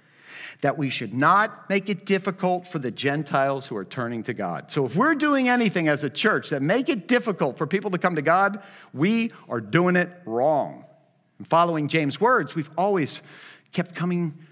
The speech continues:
to Jesus in an uncomplicated way. We've, we've kept it simple. We've made it as easy as possible for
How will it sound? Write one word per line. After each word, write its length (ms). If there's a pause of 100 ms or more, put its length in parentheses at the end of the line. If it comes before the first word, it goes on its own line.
(100)
to 100
Jesus 720 (760)
in 100
an 100
uncomplicated 880
way. 320 (680)
We've, 200 (140)
we've 220
kept 260
it 120
simple. 800 (160)
We've 160
made 220
it 80
as 180
easy 440
as 140
possible 760
for 260